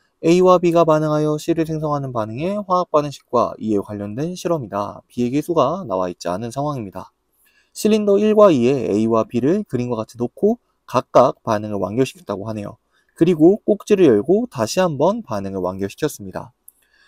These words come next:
꼭지를 열기 전 각 실린더를 반응시켰을 때에 대한 자료가 나와 있고요.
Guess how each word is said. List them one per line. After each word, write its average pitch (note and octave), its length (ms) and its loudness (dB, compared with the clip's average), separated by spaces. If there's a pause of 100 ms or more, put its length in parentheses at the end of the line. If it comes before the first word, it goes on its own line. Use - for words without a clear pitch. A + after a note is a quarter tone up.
(140)
꼭지를 A3 460 0
열기 C3 340 4
전 A#2+ 300 -8 (380)
각 E3+ 160 4
실린더를 F3 460 0
반응시켰을 E3 760 -4
때에 D3 120 2
대한 A#2+ 240 -4
자료가 A2+ 300 0
나와 G#2+ 240 -2
있고요. D#3 400 -2